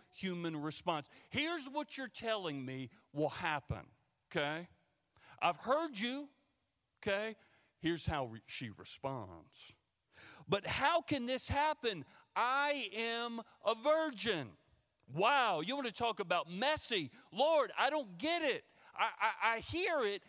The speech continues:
but I don't get what you're telling me. This news does not make sense to the mind.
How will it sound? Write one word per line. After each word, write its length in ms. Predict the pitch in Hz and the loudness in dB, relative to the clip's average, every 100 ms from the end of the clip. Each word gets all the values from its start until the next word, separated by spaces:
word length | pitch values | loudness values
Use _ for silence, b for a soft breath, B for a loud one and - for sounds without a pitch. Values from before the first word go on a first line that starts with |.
| B B | B B
but 160 | 160 226 | -4 -2
I 120 | 226 | -2
don't 440 | 190 247 202 180 | 0 -4 -4 -14
get 440 | 156 254 294 214 151 b b - | -6 0 0 0 -4 b b -2
what 260 | 165 175 | -2 0
you're 100 | 175 | -4
telling 540 | 160 - 226 214 185 139 | -4 -2 -2 0 -2 -4
me. 220 | 123 110 B B | -6 -8 B B
This 320 | 170 202 - | -4 -4 -4
news 640 | 196 226 277 277 240 190 147 | -4 -2 0 0 -4 -6 -8
does 340 | - 190 139 | -6 -6 -4
not 400 | 180 190 196 202 - B - | -2 0 0 -2 -6 B -6
make 340 | 160 180 - | -2 -2 -2
sense 720 | - - 185 170 151 - - b b - | -8 -4 -2 -2 -6 -8 -12 b b -6
to 140 | 180 | -4
the 120 | 143 | -4
mind. 720 | 143 156 160 135 113 101 90 | -2 -2 0 -4 -6 -10 -14